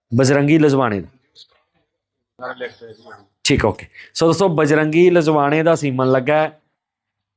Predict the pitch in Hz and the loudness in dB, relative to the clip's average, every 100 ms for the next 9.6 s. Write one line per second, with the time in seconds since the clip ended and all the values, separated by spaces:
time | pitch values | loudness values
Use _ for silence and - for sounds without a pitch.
0 | _ - - 170 175 185 190 170 170 160 | _ -4 0 2 4 2 2 0 0 0
1 | 135 117 143 151 160 160 135 143 151 165 | -2 0 0 0 0 -4 -2 0 0 -2
2 | 160 165 156 147 123 135 143 - _ _ | 0 -2 2 2 2 2 -2 -6 _ _
3 | _ _ _ _ _ _ _ _ _ _ | _ _ _ _ _ _ _ _ _ _
4 | _ - - 156 190 233 196 180 180 180 | _ -4 0 0 2 2 2 2 0 0
5 | 160 156 165 165 160 156 175 175 - 170 | 0 0 0 -2 -4 0 0 0 -2 2
6 | 214 208 170 165 160 143 151 160 151 156 | 4 2 4 2 2 0 0 2 2 2
7 | 165 147 147 139 160 151 160 151 139 147 | -2 0 0 2 0 0 0 0 0 -2
8 | 165 165 151 175 170 139 127 123 127 156 | 0 0 2 0 -2 -2 -2 -2 0 2
9 | 170 156 151 156 151 | 2 2 2 2 0